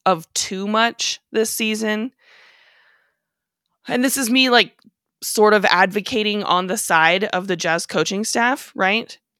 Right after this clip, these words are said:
If I looked at it from my personal perspective, my personal perspective is like, "Listen, Simone would be better, and if, if Rudy Gay wants to have a problem with that, and then, like, go home."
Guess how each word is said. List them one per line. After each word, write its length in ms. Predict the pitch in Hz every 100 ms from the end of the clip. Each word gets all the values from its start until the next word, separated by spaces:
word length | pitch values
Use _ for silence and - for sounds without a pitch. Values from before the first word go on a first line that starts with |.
| _
If 120 | 220 226
I 120 | 269
looked 300 | 240 220 233
at 120 | 220
it 100 | 220
from 280 | - 190 208
my 240 | 156 170
personal 480 | - 175 170 - 196
perspective, 680 | 254 226 214 214 240 226 247 -
my 220 | 202 233
personal 420 | - 247 - 220
perspective 540 | 208 208 185 180 185
is 140 | 190 196
like, 340 | 175 165 - - _
"Listen, 440 | 214 226 196 151 151
Simone 420 | - 220 226 240
would 140 | 233 220
be 100 | 208
better, 440 | 196 185 202 220
and 440 | - 190 185 185 -
if, 360 | 190 190 - 196 190 -
if 320 | 190 190 -
Rudy 320 | 190 196 214
Gay 380 | 190 175 185 190
wants 460 | 185 180 175 170 -
to 120 | 185
have 240 | 190 170
a 60 | 175
problem 440 | - 165 160 190
with 160 | 196 190
that, 300 | 202 208 208
and 480 | 175 170 165 160 - _
then, 500 | - 196 185 180 180 - _ _
like, 260 | 180 185 - _
go 160 | 208
home." 320 | 208 185 143